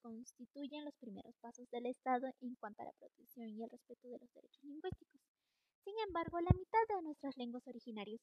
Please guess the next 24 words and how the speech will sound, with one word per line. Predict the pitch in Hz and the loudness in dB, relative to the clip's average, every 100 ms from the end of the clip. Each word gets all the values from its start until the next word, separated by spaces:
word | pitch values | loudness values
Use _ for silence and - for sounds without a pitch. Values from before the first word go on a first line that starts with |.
| - | -8
veintiuno, | 269 277 269 254 262 | -8 -8 -6 -4 -4
siguen | - 339 381 370 | -6 -6 -6 -6
en | 339 | -8
peligro | 262 233 240 | -6 -6 -4
de | 226 208 | -4 -4
desaparecer | 214 226 226 220 - 247 - | -6 -12 -12 -16 -8 -8 -8
y | 277 | -4
correrían | - 349 370 381 415 | 0 2 4 4 4
la | 285 | 0
misma | 262 233 | 0 -4
suerte | 240 233 - - | -4 -6 -8 -6
que | 240 220 | 0 0
las | 233 233 | 0 -4
treinta | - 254 269 | 0 0 -2
y | |
siete | 262 - 339 | -8 -8 -8
actualmente | - 247 220 233 | -6 -4 -6 -8
extintas. | - 294 285 262 _ _ _ _ _ _ _ _ - | -6 -6 -6 -12 _ _ _ _ _ _ _ _ 12
Las | 403 | 12
razones | 427 453 523 508 | 12 8 0 4
de | 392 | 4
esta | - | 4
amenaza | 320 277 254 254 | 0 2 2 0
es-, | 277 | -6